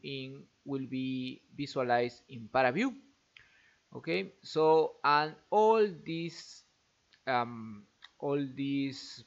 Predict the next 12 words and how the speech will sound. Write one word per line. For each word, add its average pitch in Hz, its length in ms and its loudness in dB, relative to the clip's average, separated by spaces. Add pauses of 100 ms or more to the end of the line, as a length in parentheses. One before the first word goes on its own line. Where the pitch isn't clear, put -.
procedure 147 600 -2
or 123 260 -6
all 139 240 -2
the, 123 460 0
those 127 420 -6
steps 139 420 -4
are 147 120 0
designed 135 560 -8
to 123 80 -12
be 127 580 -8 (460)
in 131 160 -16
Windows, 135 440 -2